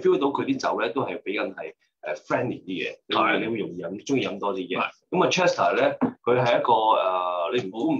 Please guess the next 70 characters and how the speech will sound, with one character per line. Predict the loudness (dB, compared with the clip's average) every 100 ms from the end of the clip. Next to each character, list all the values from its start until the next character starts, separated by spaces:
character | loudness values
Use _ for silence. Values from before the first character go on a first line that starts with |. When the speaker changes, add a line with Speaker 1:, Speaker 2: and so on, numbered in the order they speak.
| -2
Speaker 1:
你 | -4
估 | -4
唔 | -2
到 | -2
佢 | -2
搞， | -2 -4 -2 -2
搞 | 0
咩 | -2
嘅。 | -4 -8 -6
Speaker 2:
藝 | -6 -2
術 | -4 -2
家。 | -4 -4 -10 _ _
Speaker 1:
係 | -2
啦。 | 0
Speaker 2:
係 |
啦。 | -2 -4
Speaker 1:
咁 | -4
佢 | -2 -4
啲 |
酒 | -2
好 | 0 0
有 | -2
性 | -8 -10
格 | -10
嘅， | -14 -14
每 | -6
個 | -4 -4
年 | -8 -14
份 | -12
都 | -8
可 | -6
以 | -6 -10 -16
唔 | -20
係 | -16 -16
好 | -10 -8 -8 -10
一 | -8
樣 | -8 -10
味 | -16 -18
道 | -18 -16
嘅， | -18 _ _ -8
Speaker 2:
係。 | -4
Speaker 1:
因 | -4
為 |
佢 | -2 -2
話 | -2
俾 | -4
你 | -8
聽， | -8 -8
呢 | -6 -4
個 |
年 | -4 -8 _
份 | -12
俾 | -4 -2
咗 |
呢 | -2
個 | -4
character | -6 -10 -10 -18 -16
你 |
嘅 | -14
時 | -14
候， | -8
佢 | -8
就 | -8 -2
跟 | -2 0
返 | -2
個 | 0
name | 0 -2 -4 _ -14
去 | -10
做 | -8
返。 | -6